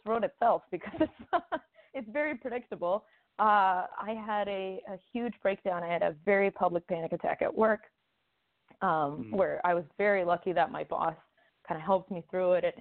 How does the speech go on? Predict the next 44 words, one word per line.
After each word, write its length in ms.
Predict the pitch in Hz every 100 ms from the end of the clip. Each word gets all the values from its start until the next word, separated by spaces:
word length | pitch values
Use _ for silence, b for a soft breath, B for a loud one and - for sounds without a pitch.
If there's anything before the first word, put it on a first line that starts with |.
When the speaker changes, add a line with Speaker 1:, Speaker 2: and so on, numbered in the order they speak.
| -
Speaker 1:
helped 420 | 170 175 175 -
me 260 | 165 160 -
come 220 | - 147
down 360 | 160 220 226 220 -
from 220 | 196 185
it. 260 | 180 180 - b b b _
And, 600 | 175 170 160 156 156 156 - -
um, 500 | 156 151 - - - - _ _ _ _
and 80 | 165
then 100 | 165
she's 120 | 165 170
like, 180 | 151
"Well, 80 | 165
I, 200 | 165 156 - _ _ -
I 40 |
have 140 | 160 156
to 80 | 151 _ _
talk 200 | 165 151
to 60 | 151
somebody 260 | - 151 151
about 280 | 147 143 147
this." 180 | 185 202 -
And 80 |
then 80 | 165
they're 160 | 160 160
like, 240 | 165 165 -
"You 380 | 175 165 208 302 339
need 240 | 294 226
to 140 | 247 220 -
take 200 | 202 180
care 220 | - 494
of 60 | 294
this. 120 | 196 180 _
Did 160 | 247 311
you 100 | 311
know 140 | 311
you're 140 | 311 320
not 220 | 277 247
feeling 340 | - 415 403 226
well? 200 | 185 175
You 120 | 196
need 160 | 277 262
to 40 |
do 160 | 196 330